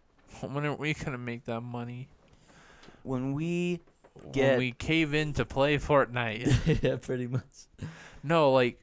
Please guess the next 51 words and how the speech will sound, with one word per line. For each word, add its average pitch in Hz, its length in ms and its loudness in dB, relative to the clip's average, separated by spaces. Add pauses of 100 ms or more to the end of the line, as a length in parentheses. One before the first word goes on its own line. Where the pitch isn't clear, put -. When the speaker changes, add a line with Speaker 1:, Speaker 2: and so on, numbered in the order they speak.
(180)
Speaker 1:
I 127 80 4
think, 175 340 -2
like, 139 200 2
when 131 160 -2
we, 120 160 -2
if - 160 -8
we - 80 0
just - 400 -6
stick - 340 -4
with 120 180 -4
Minecraft 110 640 -4
and 113 100 -6
we 113 60 -4
try 110 280 -2
Path 113 340 -4
of 110 120 -6
Exile 110 560 0
and, 113 200 -6
like, 107 240 -6
we 110 160 -2
find 120 300 -2
a - 20 -6
new 117 280 -2
multiplayer 123 680 -4
game 120 260 -6
that 113 80 -4
we 113 120 0
can 127 160 -8
all 117 160 0
play, 120 380 -4
it's 120 200 -12
like, 135 200 -16
yeah, 135 100 -6
let's, 131 180 -8 (140)
and 120 100 -4
it's 117 120 -6
popular, - 500 -4
it's - 120 -10
like, - 200 -18
yeah, - 160 -10
let's - 140 -16
do - 280 -8
it. - 320 0
Speaker 2:
Let's 151 220 -10
make 131 300 -2
a 139 60 0
game 117 280 -4
Speaker 1:
Let's - 80 4
Speaker 2:
popular. 320 220 -2
Speaker 1:
do 311 80 -2
it! - 1040 0